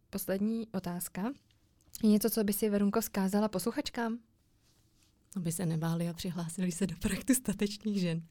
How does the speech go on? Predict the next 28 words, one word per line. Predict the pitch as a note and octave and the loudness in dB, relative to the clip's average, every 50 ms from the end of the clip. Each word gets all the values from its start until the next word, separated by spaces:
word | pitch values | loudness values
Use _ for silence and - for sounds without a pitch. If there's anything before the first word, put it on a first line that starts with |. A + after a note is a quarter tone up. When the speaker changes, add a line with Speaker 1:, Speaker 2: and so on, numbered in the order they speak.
| - - | -18 -8
Speaker 2:
a | |
koupili | _ F3 E3 E3+ F3+ E3 | _ -6 -4 -4 -4 -6
si | E3 - | -2 -2
moji | E3+ E3+ F3 E3+ | -2 -2 -4 -6
knížku. | E3+ - D#3+ D3 - - - F3 E3 - _ _ _ | -6 -8 -10 -10 -10 -14 -16 -18 -18 -18 _ _ _
A | - - - | -12 -8 -6
Emoční | F3 E3 E3 E3 - F#3 E3 | -4 -4 -4 -4 -6 -8 -8
tuk | E3 E3+ D#3+ - - - _ _ _ _ | -8 -10 -14 -14 -18 -20 _ _ _ _
si | - - | -16 -16
koupili. | - - - E3+ E3 - F3 - - - _ - - - - - - | -14 -10 -10 -10 -10 -12 -16 -16 -16 -20 _ -12 -10 -10 -8 0 0
<laughs> | G#3 G3+ - - - - - - - - - - - - - - - - | 0 0 0 -10 -14 -18 -20 -20 -18 -18 -18 -18 -20 -20 -20 -20 -4 0
Speaker 1:
To | F3 | 0
je | E3+ | 0
hezké | D#3+ D#3+ E3 - A3 A#3+ | 0 0 -2 -4 -4 -4
poselství, | - G3+ - - F3 F#3 - - - F3 F3+ G3 - - - _ | -4 -6 -6 -4 -6 -6 -6 -8 -10 -8 -8 -8 -10 -14 -14 _
protože | - F#3+ F#3 G#3+ G3+ G#3 G#3 | -8 -4 0 0 0 0 0
to | G#3 G3+ | 0 2
jim | G3+ G3+ G3+ | 2 2 2
může | G#3 G#3+ G#3 G#3 A3 G#3+ G#3 - - - | 2 2 0 0 -2 -2 -4 -6 -8 -4
změnit, | F#3+ F#3+ G3+ G#3 G#3+ G#3 G#3+ G#3 G3+ - - - _ _ _ _ _ _ _ - | 0 2 4 4 4 4 2 0 -2 -6 -14 -20 _ _ _ _ _ _ _ -2
změnit | - G#3 A3+ A#3+ B3+ B3 | 0 2 2 2 2 0
život, | - - B3+ - E3+ E3 - | -2 -4 -4 -4 -6 -4 0
změnit | G3 G3+ G#3 G#3 G#3+ G#3 - - _ | 2 2 4 4 2 0 -4 -6 _
úhel | G#3+ G#3+ G#3 G#3+ G#3 G3 F3 | -4 0 2 2 4 4 4
Speaker 2:
Náhled | F#3+ G#3+ G#3+ G#3 G#3 | 4 2 2 0 2
na | G3 A#3 | 2 2
Speaker 1:
pohledu. | G#3+ A3+ B3+ C#4 B3 F3 | 2 2 0 0 0 0
Speaker 2:
sebe. | F3 | -2